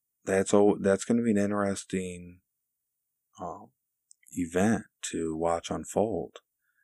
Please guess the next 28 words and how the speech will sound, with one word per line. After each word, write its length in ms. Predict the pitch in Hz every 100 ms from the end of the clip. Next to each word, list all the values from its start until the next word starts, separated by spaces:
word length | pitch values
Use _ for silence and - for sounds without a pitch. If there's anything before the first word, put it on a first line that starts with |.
| _
is 140 | - -
who 160 | 104
has 180 | 107 104
the 80 | 101
better 240 | 95 92
technology, 760 | 87 92 87 87 87 82 82 - -
who 120 | 92
has 160 | 92
the 80 | 90
better 220 | 92 90
plan, 460 | - - 85 80 - _ _ _ _ _ _ -
who's 200 | 95 90
going 280 | 95 92 92
to 100 | 90
be 120 | 87
number 320 | 87 85 85
one. 240 | 82 82
I 60 | 78
like 300 | 85 104 104
to 140 | 90
look 340 | 85 95 101 -
at 100 | 78
these 200 | 80 76
business 360 | - 87 87 82 -
plans 300 | 85 82 82
and 140 | 80
these 200 | 78 82
business 480 | 87 98 104 -